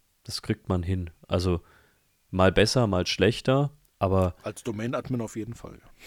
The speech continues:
Speaker 1: als Domain-Admin
Speaker 2: <laughs>
Speaker 1: eh auf jeden Fall. Das größere
Speaker 2: Ja.
Speaker 1: Problem ist, dass, äh, nicht viele Firmen, aber mehr und mehr Firmen in Sachen Alarmierung, in Sachen tatsächlich auch da gehen alle Alarmglocken an,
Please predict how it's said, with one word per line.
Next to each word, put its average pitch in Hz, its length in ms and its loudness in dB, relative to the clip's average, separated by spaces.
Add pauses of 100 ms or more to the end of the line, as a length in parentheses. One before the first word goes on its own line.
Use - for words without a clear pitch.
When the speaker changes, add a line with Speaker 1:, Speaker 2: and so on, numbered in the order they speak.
(120)
Speaker 1:
als 110 160 2
Domain-Admin 107 640 2
Speaker 2:
<laughs> - 20 -6
Speaker 1:
eh 123 140 4
auf 135 140 4
jeden 127 260 0
Fall. 127 240 6
Das 120 140 -2
größere 123 400 2
Speaker 2:
Ja. 104 40 -2
Speaker 1:
Problem 104 480 0
ist, 127 260 0
dass, 95 500 2
äh, 92 280 2 (580)
nicht - 240 -6
viele 120 320 2
Firmen, 147 460 -6
aber 92 200 -2
mehr 95 240 0
und 95 120 -4
mehr 95 200 0
Firmen 107 400 -2 (360)
in 95 100 -4
Sachen 95 280 0
Alarmierung, 107 800 2
in - 180 -4
Sachen 85 640 -2 (240)
tatsächlich 90 800 -2
auch 87 400 0 (920)
da 95 120 6
gehen 98 300 4
alle 110 320 4
Alarmglocken 90 760 0
an, 117 480 -4